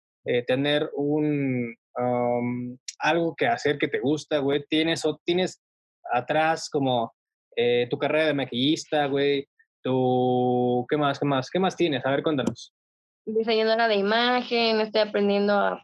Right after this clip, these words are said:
Speaker 2: poner uñas, nada más eso. <laughs> Pero estoy viendo en, en hacer otra carrera como de psicología, neurociencias o algo así.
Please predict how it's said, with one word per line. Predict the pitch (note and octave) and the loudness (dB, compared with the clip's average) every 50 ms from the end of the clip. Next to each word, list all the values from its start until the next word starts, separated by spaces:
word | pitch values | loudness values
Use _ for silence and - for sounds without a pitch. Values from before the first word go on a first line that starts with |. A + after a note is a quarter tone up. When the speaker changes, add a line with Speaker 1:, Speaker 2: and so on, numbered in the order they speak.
| _ _ | _ _
Speaker 2:
poner | - F#3 F#3 F#3 F#3+ G#3+ | -2 0 0 0 0 2
uñas, | A#3+ B3+ B3+ B3 A#3 A#3 A3+ A3+ A3 A3 G#3+ G#3+ G#3+ G#3+ A3 G#3+ G#3 - _ _ _ _ _ _ _ _ _ _ - | 2 2 2 0 0 0 2 2 2 2 2 2 2 0 -2 -4 -6 -12 _ _ _ _ _ _ _ _ _ _ -4
nada | C4 C#4 C4+ C4 | 0 0 2 2
más | C4 B3+ C4 B3+ C4 | 2 0 0 0 0
eso. | C4+ C#4+ C#4 F4 F4 | 0 0 2 0 0
<laughs> | C4+ A3 G3 A3+ E4 E4 D#4+ - - - - - - _ | 0 0 2 2 2 2 0 -4 -8 -10 -10 -10 -10 _
Pero | - B3+ B3 B3+ B3 | -2 0 2 2 2
estoy | B3+ B3+ B3+ C#4 | 2 2 0 0
viendo | C#4 C#4+ C#4+ C#4+ C#4+ D4 C#4+ | 2 2 2 2 2 2 4
en, | C#4 B3+ A#3+ A3+ A3 G#3+ G#3+ - D3+ - | 2 2 2 2 0 0 0 -2 -4 -4
en | - A3 A3+ | -2 0 0
hacer | A3 A3 G#3+ A#3 A#3+ | 2 2 2 0 0
otra | A#3+ A#3+ A3+ G#3+ | 0 0 -2 0
carrera | G3+ G3+ F#3+ G3 G3 G3 G3+ G3 | 0 0 0 2 2 0 0 0
como | G3+ G3 F#3+ F#3 | 0 0 0 2
de | F#3 F3+ F#3 - _ - | 0 0 -2 -6 _ -16
psicología, | F#3 G3 - F#3+ F3+ F#3 G3+ - - A3+ A3+ A3+ G#3+ G#3 | -6 -2 0 0 0 0 0 0 0 2 2 2 2 2
neurociencias | G3+ G3 F#3+ F#3+ F#3 F#3+ G3 - G3+ G3+ G3+ G3+ G3+ G3+ - G3 F#3+ G3+ | 2 2 2 2 0 -2 0 0 0 2 2 0 0 0 0 0 0 2
o | |
algo | G3+ F#3+ G3+ G3+ | 0 0 0 0
así. | G3+ G3+ - G2+ G2+ G#2 G#2 | 0 0 0 0 0 0 0